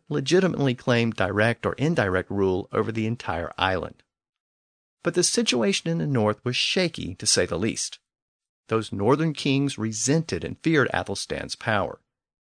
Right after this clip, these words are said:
And the Norwegian Vikings in York had no interest in being ruled by Wessex. Even though he claimed supremacy over the entire island, that authority was challenged in the year nine thirty-four. In that year, the king of the Scots,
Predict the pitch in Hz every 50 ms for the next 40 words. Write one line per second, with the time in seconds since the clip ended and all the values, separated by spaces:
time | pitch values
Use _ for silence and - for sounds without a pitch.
0 | _ _ _ _ _ - 156 160 156 160 165 170 165 190 226 220 - 180 160 135
1 | 151 170 208 208 - 190 135 - 110 110 104 107 110 107 _ - 147 143 131 127
2 | 127 135 143 156 135 139 147 135 - 104 90 - - 110 101 101 110 110 113 110
3 | 104 101 90 90 - - 85 82 85 95 107 117 - - _ - - - - _
4 | _ _ _ _ _ _ _ _ _ _ _ _ _ _ _ _ _ _ _ _
5 | _ 208 233 262 262 247 233 226 202 190 - 165 151 143 135 - - 120 - -
6 | 120 117 113 - - 110 110 113 113 107 98 101 101 98 98 - - 107 98 92
7 | 87 - - 110 110 113 107 98 90 82 85 _ _ _ _ _ _ _ _ _
8 | 135 151 185 208 208 _ - 156 135 127 120 117 101 104 101 - - - - 147
9 | 123 107 85 78 - - - _ - 113 107 113 110 113 110 107 110 107 92 92
10 | 87 80 92 - _ 110 95 85 78 78 - - 120 120 98 65 - - _ _
11 | _ _ _ _ _ _ _ _ _ _ _ _ _ _ _ - 117 98 110 139
12 | 165 - - 196 185 180 151 104 85 104 - - - _ - - 139 147 156 131
13 | - - 107 - - - - 131 101 82 78 - - - -